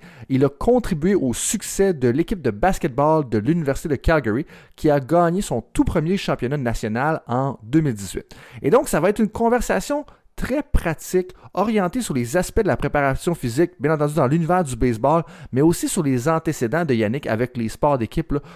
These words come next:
comme justement le hockey sur glace.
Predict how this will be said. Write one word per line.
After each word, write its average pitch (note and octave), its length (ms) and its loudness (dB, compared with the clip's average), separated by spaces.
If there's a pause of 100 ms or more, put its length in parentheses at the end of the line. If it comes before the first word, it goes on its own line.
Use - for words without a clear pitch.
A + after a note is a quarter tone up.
(140)
comme D3 240 0
justement A2+ 460 -2 (200)
le - 260 4
hockey A#2+ 500 -2
sur - 440 -2
glace. A#2 380 -2